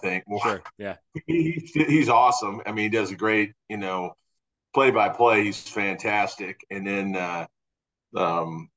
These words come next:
Speaker 1: oh, the, the, you know, the guy I'm missing now that, that, uh,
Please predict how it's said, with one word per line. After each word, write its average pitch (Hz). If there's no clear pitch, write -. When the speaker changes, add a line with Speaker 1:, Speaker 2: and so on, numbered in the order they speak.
Speaker 1:
oh, 101
the, 82
the, 90
you 90
know, 87
the 85
guy 87
I'm 85
missing 82
now 85
that, 80
that, 76
uh, 71